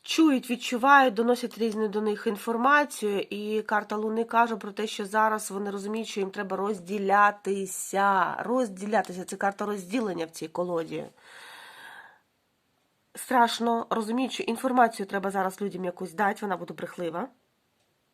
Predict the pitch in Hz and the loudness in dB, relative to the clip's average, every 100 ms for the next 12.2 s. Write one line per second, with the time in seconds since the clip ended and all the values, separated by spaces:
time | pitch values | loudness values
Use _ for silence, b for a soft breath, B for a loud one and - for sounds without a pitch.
0 | _ - - 214 - 220 185 208 175 - | _ -14 -4 -2 0 -4 -2 -2 -2 -4
1 | 190 180 - 180 185 185 170 175 156 220 | -4 -4 -6 -8 -6 -6 -8 -4 -4 -6
2 | - - 233 - 175 - - - 214 196 | -12 -10 -8 -8 -10 -14 -10 -6 -4 0
3 | 208 320 - - 285 285 B B B - | 0 0 -4 -6 -6 -6 B B B -2
4 | 190 190 208 226 - - _ _ - 165 | 0 0 0 -2 -4 -14 _ _ -18 -14
5 | 170 - - 117 196 _ _ B B B | -14 -14 -10 -10 -12 _ _ B B B
6 | B B B B B B _ - 196 262 | B B B B B B _ -2 2 2
7 | 320 240 233 208 - 170 - - 175 220 | 2 2 2 -2 -8 -10 -12 -6 -2 0
8 | 208 196 185 180 170 165 160 - 165 220 | 0 -2 -8 -8 -10 -10 -10 -8 -4 -4
9 | 226 202 190 185 - 170 170 - - _ | -2 -4 -4 -6 -10 -10 -12 -20 -20 _
10 | - - - - 202 185 165 170 170 - | -14 -14 -10 -6 -2 -2 -2 -4 -6 -8
11 | - - 214 214 247 233 - 190 185 175 | -10 -8 -6 -4 2 2 0 -8 -8 -8
12 | 180 175 | -8 -10